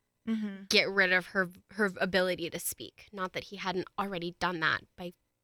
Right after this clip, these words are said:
Speaker 2: frickin' hitting her in the head with a hammer. Um,
Speaker 1: This part is where you should turn down the volume if you don't wanna hear
Speaker 2: Yeah,
Speaker 1: the grossest
Speaker 2: absolutely.
Speaker 1: thing
Speaker 2: So
Speaker 1: ever.
Speaker 2: this part is the worst,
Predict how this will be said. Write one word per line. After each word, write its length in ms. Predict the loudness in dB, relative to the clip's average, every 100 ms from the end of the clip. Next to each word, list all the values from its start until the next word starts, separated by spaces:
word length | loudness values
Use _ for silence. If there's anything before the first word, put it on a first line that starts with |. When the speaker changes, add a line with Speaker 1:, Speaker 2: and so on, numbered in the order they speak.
| -20
Speaker 2:
frickin' 300 | -14 -8 -8
hitting 260 | -6 -6 -6
her 120 | -8
in 100 | -10
the 60 | -10
head 300 | -4 -4 -4
with 120 | -8
a 60 | -10 -6 2
hammer. 440 | 2 6 4 4 -2 -20 _ _ -20 _ 8
Um, 540 | 10 10 8 4 -4 _ 4
Speaker 1:
This 180 | 4 8
part 260 | 10 10
is 120 | 8
where 140 | 6 6
you 180 | 6 2
should 220 | 2 0 _ _ _ _ 2
turn 220 | 4 6
down 200 | 4 4
the 60 |
volume 320 | 4 4 2 -4
if 80 |
you 60 | -6
don't 100 | -6
wanna 100 | -6
hear 300 | -6 -6 -8 _ 6
Speaker 2:
Yeah, 120 | 8
Speaker 1:
the 100 | 10
grossest 200 | 10 10
Speaker 2:
absolutely. 300 | 8 4 4
Speaker 1:
thing 60 | 6
Speaker 2:
So 100 | 8
Speaker 1:
ever. 340 | 10 10 6 2 -12 -20 _ 4
Speaker 2:
this 160 | 4 8
part 340 | 10 10 10
is 220 | 6 6
the 100 | 4
worst, 640 | 6 8 6 2 -2 0